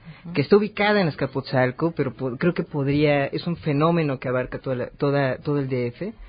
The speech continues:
Speaker 2: bueno, ahora Ciudad de México,
Speaker 1: Ujú.
Speaker 2: y este, en ese mundo con, en ese mundo de sordidez y de, de violencia, pero también de belleza, de, de amistad, de amor, de encuentros con estos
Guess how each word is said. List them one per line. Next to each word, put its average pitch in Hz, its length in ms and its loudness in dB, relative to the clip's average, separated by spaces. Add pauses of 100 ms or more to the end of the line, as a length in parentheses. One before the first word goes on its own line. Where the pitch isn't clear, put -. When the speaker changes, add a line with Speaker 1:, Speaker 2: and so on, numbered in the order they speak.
(140)
Speaker 2:
bueno, 120 200 0
ahora 120 160 -2
Ciudad 120 200 -2
de 101 60 -2
México, 113 400 -6
Speaker 1:
Ujú. 190 600 -12
Speaker 2:
y 131 200 2
este, 120 920 -2
en 156 140 6
ese 185 240 2
mundo 170 460 4
con, 143 300 0
en 151 140 2
ese 160 140 0
mundo 180 180 4
de 175 80 2
sordidez 131 920 2
y 120 100 -6
de, 107 320 -4 (340)
de 139 120 2
violencia, 135 600 2
pero 131 160 -4
también 147 280 2
de 165 100 2
belleza, 135 540 2
de, 120 240 -2 (200)
de 139 120 0
amistad, 143 720 2
de 131 160 0
amor, 135 360 2
de 135 100 0
encuentros 143 480 0
con 143 160 -4
estos 139 680 -4